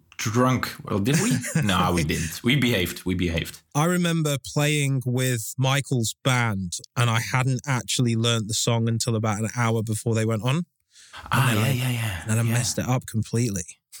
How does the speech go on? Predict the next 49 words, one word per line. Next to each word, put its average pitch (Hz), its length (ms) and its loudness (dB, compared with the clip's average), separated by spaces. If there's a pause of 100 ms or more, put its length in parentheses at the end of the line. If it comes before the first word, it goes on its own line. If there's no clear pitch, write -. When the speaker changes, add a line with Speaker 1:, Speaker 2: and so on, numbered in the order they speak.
(140)
Speaker 1:
Oh, 120 60 2
did 170 240 2
you? 85 240 0 (500)
Speaker 2:
Yeah. - 80 0 (160)
Speaker 1:
Oh. 196 220 0 (920)
No 104 140 4
one 98 160 4
noticed. 87 460 -2 (680)
Speaker 2:
Oh, 113 200 2
I 123 200 0
did. 107 260 -4 (240)
Speaker 1:
It 117 40 2
was 175 220 2
the 156 80 2
first 190 320 0
time 127 180 4
when 110 100 2
you 107 100 0
played 107 280 0
with, 101 320 -2
uh, 101 140 2
Flux - 340 -4
Conduct, 127 640 0
wasn't 123 340 2
it? - 340 -4 (120)
Speaker 2:
First 135 320 2
and 135 80 2
only 139 220 0
time, 147 400 0
yeah. 147 100 0 (140)
Speaker 1:
Yeah. 135 360 0
Oh, 117 120 2
only 190 260 2
time 85 300 0
as 85 120 -6
well. 82 200 -4 (180)
Okay. 143 360 -2 (160)
Speaker 2:
Yeah, 123 200 0 (140)
exactly. 135 520 -2
Just 135 260 0
to 123 160 2 (120)
brief 127 240 2
you, 127 140 2
Eyal, 113 340 0
we, 117 260 2
uh, 113 220 0
there 120 100 0
was 117 200 -2
the 123 320 0